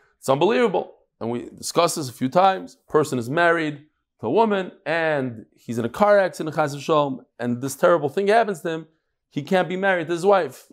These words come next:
Lo Yavoi Bikal Hashem. So, what's the halacha if this Petzua Daka Kohen,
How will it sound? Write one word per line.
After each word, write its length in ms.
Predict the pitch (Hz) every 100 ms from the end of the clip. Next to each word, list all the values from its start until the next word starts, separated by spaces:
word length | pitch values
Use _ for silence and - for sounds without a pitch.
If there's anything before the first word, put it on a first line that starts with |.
| -
Lo 140 | - 160
Yavoi 300 | 202 196 180
Bikal 340 | 170 175 170
Hashem. 480 | 160 139 202 202 - _ _ _ _ _ _ _ _ _ _ _ _ _ _
So, 400 | - 208 175 - - _ _ _ _ -
what's 340 | 156 294 -
the 100 | 233
halacha 960 | 208 180 170 175 294 - 170 156 151 -
if 180 | 170 131
this 180 | 220 285
Petzua 600 | - 151 - 226 208 156
Daka 480 | 202 269 - 175 160 -
Kohen, 540 | - 262 214 95